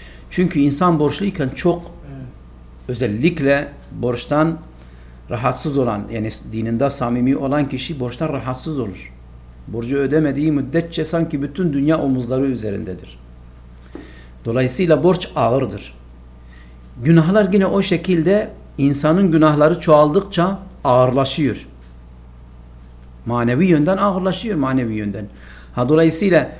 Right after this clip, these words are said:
Speaker 1: borç ona silindiği zaman nasıl hoşuna gidip hafifleşiyorsa,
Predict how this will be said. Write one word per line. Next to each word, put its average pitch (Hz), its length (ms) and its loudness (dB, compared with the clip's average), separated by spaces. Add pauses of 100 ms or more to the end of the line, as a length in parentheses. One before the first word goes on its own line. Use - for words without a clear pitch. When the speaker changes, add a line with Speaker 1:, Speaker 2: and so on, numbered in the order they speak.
(220)
Speaker 1:
borç 156 600 4
ona 147 240 4
silindiği 143 580 4
zaman 135 380 4
nasıl 165 340 4
hoşuna 143 400 0
gidip 131 400 -2 (300)
hafifleşiyorsa, 147 1120 0